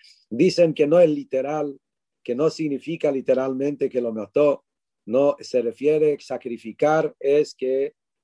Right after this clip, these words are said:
ella tenía una vida apartada del mundo, que nunca se casó. Se entiende también de los psukim,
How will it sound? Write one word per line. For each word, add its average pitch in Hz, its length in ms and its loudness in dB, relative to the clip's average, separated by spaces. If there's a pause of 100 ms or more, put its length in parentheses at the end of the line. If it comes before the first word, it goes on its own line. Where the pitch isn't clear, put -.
ella 139 580 0 (320)
tenía 131 320 -2
una 139 200 -2
vida 151 580 -2
apartada 135 680 -2
del 147 200 0
mundo, 151 520 -2
que 120 120 -6
nunca 131 300 -4
se 123 140 -8
casó. 131 280 -2
Se 139 160 0
entiende 156 520 0
también 143 420 -6
de 143 80 -12
los 131 140 -6
psukim, 165 520 -4